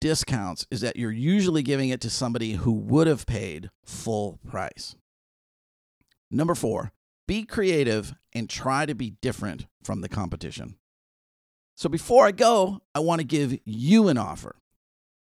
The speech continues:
If you want to learn more about my thirty-day music lesson pass program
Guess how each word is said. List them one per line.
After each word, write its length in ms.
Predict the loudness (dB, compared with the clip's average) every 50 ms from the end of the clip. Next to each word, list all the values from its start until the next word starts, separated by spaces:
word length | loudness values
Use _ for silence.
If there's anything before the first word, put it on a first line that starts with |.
| _ -6
If 160 | -6 -4 -4
you 220 | -4 -2 0 2 4
want 420 | 4 2 2 2 2 2 2 0 0
to 120 | 0 0
learn 360 | 0 0 0 0 0 -2 -2 0
more 520 | 2 2 2 2 2 -2 -4 -8 -10 -14 _ _ _ -8
about 320 | -6 -4 -4 -4 -4 -4
my 140 | -6 -6 -6
thirty-day 1000 | -8 -12 -12 -4 0 2 2 2 2 0 -2 -2 0 0 2 2 0 0 -2 -4 -2
music 480 | 0 2 4 4 4 2 0 -2 -4 -4
lesson 480 | -4 -4 -4 -4 -6 -6 -6 -8 -12 -16 _ _ _ _ _
pass 400 | -6 -6 -4 -4 -6 -8 -10 -14 -18 _ _ _ _
program 540 | -10 -10 -8 -10 -10 -10 -12 -10 -10 -10 -12